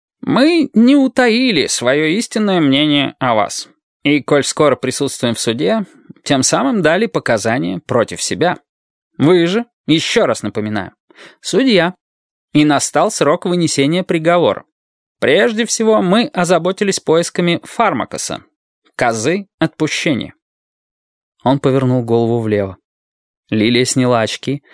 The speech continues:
вышла из-за стола, приблизилась к нижней ступени подиума и стала прямо напротив меня,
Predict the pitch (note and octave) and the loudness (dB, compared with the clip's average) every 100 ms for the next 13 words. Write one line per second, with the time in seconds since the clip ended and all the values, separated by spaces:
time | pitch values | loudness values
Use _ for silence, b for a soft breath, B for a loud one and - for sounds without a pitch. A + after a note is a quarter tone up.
0 | B B B A2+ D3 - C#3+ B2+ B2+ - | B B B -2 0 2 0 0 -4 0
1 | A2 A#2 C#3 _ - A2+ A2+ C3+ C#3 C#3 | 0 0 -4 _ -4 -2 0 0 2 0
2 | C3 - C3 C3 B2 A#2+ - A#2+ A2 A#2+ | 0 -2 0 0 -2 -4 -2 -2 0 0
3 | B2 B2+ B2+ B2+ - A#2+ - A#2 B2+ - | 0 0 -2 -4 -8 -8 -2 0 0 0
4 | A2+ A#2 B2 A#2 A2 A2 - - A#2 G#2+ | -2 0 0 -2 -2 -4 -6 -6 -4 -4
5 | F2+ | -6